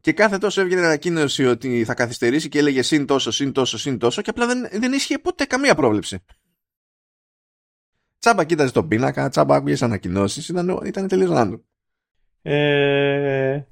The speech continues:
Speaker 2: πού, πού, ε, Κολονία δεν πετάς κι εσύ;
Speaker 1: Ναι.
Speaker 2: Ωραία. Ε, αυτό το οποίο ανακάλυψα περί χαρίς, τώρα που είχα πάει κι εγώ Κολονία,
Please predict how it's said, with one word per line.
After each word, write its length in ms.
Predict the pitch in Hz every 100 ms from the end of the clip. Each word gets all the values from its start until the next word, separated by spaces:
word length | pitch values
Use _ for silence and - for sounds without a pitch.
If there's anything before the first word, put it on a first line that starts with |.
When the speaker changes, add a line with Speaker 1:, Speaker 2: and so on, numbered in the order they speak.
| - _ _
Speaker 2:
πού, 260 | - 226 - -
πού, 260 | 190 202 - _
ε, 160 | - 147
Κολονία 480 | - 165 208 240 107
δεν 100 | 98
πετάς 260 | - 110
κι 80 | -
εσύ; 340 | - 123 113 _
Speaker 1:
Ναι. 300 | 277 349 85 - _ _ _ _ _ _ _ -
Speaker 2:
Ωραία. 560 | 135 147 117 113 - - _ _ _ _ _ _ _
Ε, 320 | 131 123 123
αυτό 220 | 139 -
το 80 | 156
οποίο 220 | 165 151
ανακάλυψα 680 | 143 127 - 139 120 113 98
περί 180 | - 113
χαρίς, 640 | 113 107 104 117 - - _ _ _ _ _ _ _ _ 101
τώρα 260 | 98 101 101
που 180 | 101 101
είχα 160 | 104
πάει 240 | - 104 107
κι 80 | 101
εγώ 200 | 104 107
Κολονία, 720 | 110 110 107 107 135 175